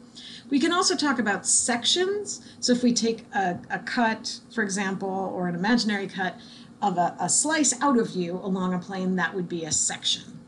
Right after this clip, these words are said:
So the first, uh, s-, plane that we're gonna learn is called the coronal or the frontal plane. Uh, I prefer coronal, but you do need to know both of these names, coronal and frontal.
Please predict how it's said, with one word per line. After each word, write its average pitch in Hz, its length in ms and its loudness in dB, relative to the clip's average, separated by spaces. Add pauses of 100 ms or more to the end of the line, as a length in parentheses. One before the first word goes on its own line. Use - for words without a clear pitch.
(1000)
So 254 400 6
the 247 320 8
first, - 600 2 (280)
uh, 220 420 4 (200)
s-, - 300 -4 (160)
plane 254 340 6
that 226 80 8
we're 226 60 2
gonna 226 160 4
learn 220 200 4
is 196 280 -2 (140)
called 208 280 0
the 196 100 2
coronal 247 920 0
or 214 160 0
the 196 140 0
frontal 214 720 0
plane. - 580 -8 (400)
Uh, 208 220 4
I 233 140 4
prefer 247 380 2
coronal, 214 380 -2
but 202 180 -2
you - 60 -12
do 208 160 0
need 226 200 2
to 233 100 0
know 202 140 0
both 185 260 -4
of 170 100 -10
these 165 200 -6
names, - 320 -8
coronal 185 520 -2
and 180 340 -2
frontal. - 440 -4